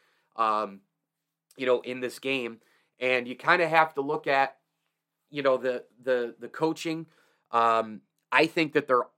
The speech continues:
all gonna be back. Uh, McDermott clearly isn't going anywhere. Uh, Leslie Frazier, defensive coordinator, he continues to not really get a lot of looks as a head coach. Uh, Matt Perino, who I really enjoy covering the Buffalo Bills, mentioned, you know, "Oh, he's gotta get, he's,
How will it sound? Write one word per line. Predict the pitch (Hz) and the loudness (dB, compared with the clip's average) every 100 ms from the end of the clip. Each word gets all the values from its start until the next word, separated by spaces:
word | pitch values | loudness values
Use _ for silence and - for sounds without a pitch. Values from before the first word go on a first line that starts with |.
| _ | _
all | 120 131 147 | -4 -2 -2
gonna | 147 156 | -4 -4
be | 151 147 | -6 -4
back. | 151 147 147 - - - | -2 -2 -4 -12 -20 -6
Uh, | 117 113 113 | -2 0 -2
McDermott | 127 120 143 139 110 | -4 -4 0 0 -2
clearly | - 120 104 104 | -6 -6 -6 -8
isn't | 104 98 | -10 -10
going | 104 101 | -10 -8
anywhere. | 101 98 101 101 _ _ _ | -8 -6 -6 -8 _ _ _
Uh, | 110 | 0
Leslie | 120 151 147 | 4 4 2
Frazier, | 143 - 143 135 | -4 0 0 0
defensive | 139 123 139 131 | -4 -4 -6 -8
coordinator, | - 135 135 131 | -4 0 0 0
he | 127 | -4
continues | - 120 139 135 - | -6 -14 -8 -8 -4
to | |
not | 127 123 | 0 0
really | 123 120 | 0 -6
get | 107 127 139 | -6 -4 -2
a | |
lot | 147 151 | 0 0
of | 143 | -2
looks | 147 143 135 | -4 -8 -12
as | |
a | 139 | -10
head | 143 139 | -8 -4
coach. | 151 147 - - _ _ - | -2 -2 -4 -20 _ _ -4
Uh, | 110 104 107 | -2 0 0
Matt | 131 - | 0 0
Perino, | - 139 135 127 | -2 0 2 2
who | 123 | 2
I | 117 | 0
really | 113 123 123 | 0 0 -2
enjoy | 110 120 120 113 - | -2 0 2 0 -4
covering | - 127 117 | 0 0 0
the | 117 | -2
Buffalo | 120 - 113 | -2 -2 -4
Bills, | 110 123 117 | 2 2 2
mentioned, | 117 120 - 117 | -2 -4 -6 -8
you | |
know, | 110 | -4
"Oh, | 131 | -4
he's | 120 113 | -4 -4
gotta | 135 127 | -4 -4
get, | 117 123 | -6 -12
he's, | 117 117 | -14 -20